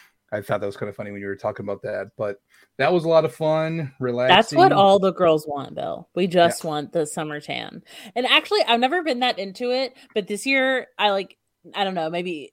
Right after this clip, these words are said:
Speaker 2: 'cause it's, like, I work in an office and I just see all the girls come in with their tan. I'm like, "I want a tan."
Speaker 1: Hot girl summer.
Speaker 2: Hot girl summer.
Speaker 1: Um, but yeah, no, I, that's, that's what I did kinda Saturday,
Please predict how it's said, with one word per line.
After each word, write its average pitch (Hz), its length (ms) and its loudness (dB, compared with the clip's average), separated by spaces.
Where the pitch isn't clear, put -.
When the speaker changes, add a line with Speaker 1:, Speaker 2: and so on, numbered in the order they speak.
Speaker 2:
'cause 196 180 -10
it's, 165 200 -14
like, 175 160 -8
I 165 100 -4
work 160 200 -6
in 170 100 -4
an 151 60 -8
office 156 480 -6
and 156 140 -8
I 156 120 -4
just 156 200 -10
see 170 120 -6
all 156 120 -2
the 156 80 -12
girls 156 260 -6
come 175 140 -10
in 156 60 -8
with 156 100 -12
their 156 100 -10
tan. 165 260 -4
I'm 160 60 -10
like, 165 200 -10
"I 330 60 -6
want 523 380 -4
a - 40 -16
tan." 220 540 2
Speaker 1:
Hot 131 160 -2
girl 147 180 -2
summer. 156 680 -4
Speaker 2:
Hot 220 180 -2
girl 381 120 2
summer. 494 840 -4
Speaker 1:
Um, 107 680 -6
but 143 140 2
yeah, 196 240 6
no, 127 240 2
I, 131 300 0
that's, 135 300 -4
that's 143 200 -6
what 139 100 -2
I 135 60 0
did 135 200 -6
kinda 131 180 -2
Saturday, 139 840 0